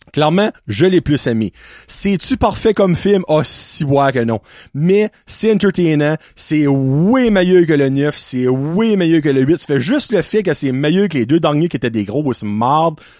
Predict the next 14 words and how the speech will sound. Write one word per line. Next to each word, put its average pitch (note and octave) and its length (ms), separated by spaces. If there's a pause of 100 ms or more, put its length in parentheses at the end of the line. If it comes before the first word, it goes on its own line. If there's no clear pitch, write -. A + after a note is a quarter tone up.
(340)
méritait D3+ 440
d'avoir A#2 240
des G#2+ 140
points. F2 220 (460)
So, G#3 200
c'est C4 160
basically C#4 640
une D#3+ 300
suite - 520 (220)
au D3+ 160
cinquième, D#3+ 840
à G#2+ 160
Fast D#3 480
Five. A2 320